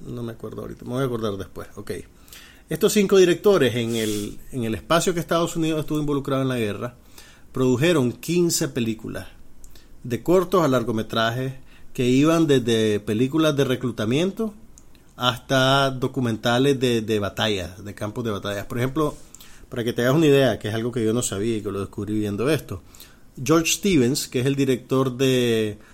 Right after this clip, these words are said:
musicales de Fred Astaire y de películas como Gigante con James Dean y la Elizabeth Taylor y Rock Hudson, eh, él estuvo en el desembarco de Normandía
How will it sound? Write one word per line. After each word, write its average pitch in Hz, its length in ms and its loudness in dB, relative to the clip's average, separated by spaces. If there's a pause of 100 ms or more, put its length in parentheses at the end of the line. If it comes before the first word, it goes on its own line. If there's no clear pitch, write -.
(220)
musicales 127 500 2
de 135 80 2
Fred 139 220 2
Astaire 135 600 2
y 123 80 0
de 104 220 0
películas 120 720 -2
como 110 360 -4 (340)
Gigante 123 540 0
con 98 460 -8 (420)
James 123 340 -2
Dean 120 340 0
y 120 100 -6
la 101 160 -6
Elizabeth 117 420 -6
Taylor 110 320 0
y 98 60 -2
Rock 113 300 -6
Hudson, 120 380 -6 (960)
eh, 120 540 0
él 180 360 4
estuvo 180 640 2
en 135 140 2
el 123 100 0
desembarco 127 540 -2
de 139 60 -2
Normandía 127 720 -4